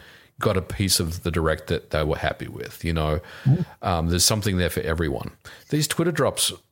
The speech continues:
Speaker 1: uh, are really kind of filling that void quite nicely because, yeah, you know, I don't care about Splatoon three, but you might, and you're, you're excited about that, that message. Um,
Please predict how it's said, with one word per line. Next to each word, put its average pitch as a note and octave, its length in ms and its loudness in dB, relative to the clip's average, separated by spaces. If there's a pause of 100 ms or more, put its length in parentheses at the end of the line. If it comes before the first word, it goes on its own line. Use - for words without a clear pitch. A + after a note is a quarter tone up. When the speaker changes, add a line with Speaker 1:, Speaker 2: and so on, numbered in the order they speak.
Speaker 1:
uh, F#2+ 260 2
are A2 100 4
really A#2 640 2
kind A2 240 0
of G2 120 0
filling G#2+ 320 2
that F#2+ 140 2
void F2 300 0
quite D#2 260 0
nicely E2 580 0 (180)
because, F2+ 520 0 (180)
yeah, C#3 320 0 (420)
you B2 80 -2
know, F2 240 0
I A#2+ 60 0
don't C3 260 0
care G#2 220 2
about E2+ 440 2
Splatoon F2 540 0
three, F2+ 460 0 (460)
but G#2+ 100 0
you D#3+ 200 2
might, F#2 420 2
and G2 180 2
you're, G2+ 280 2
you're A#2 220 2
excited A#2+ 420 2
about E2 280 0
that, D#2 220 -2 (100)
that E2 180 0
message. D#2 480 -2 (440)
Um, D#2+ 500 0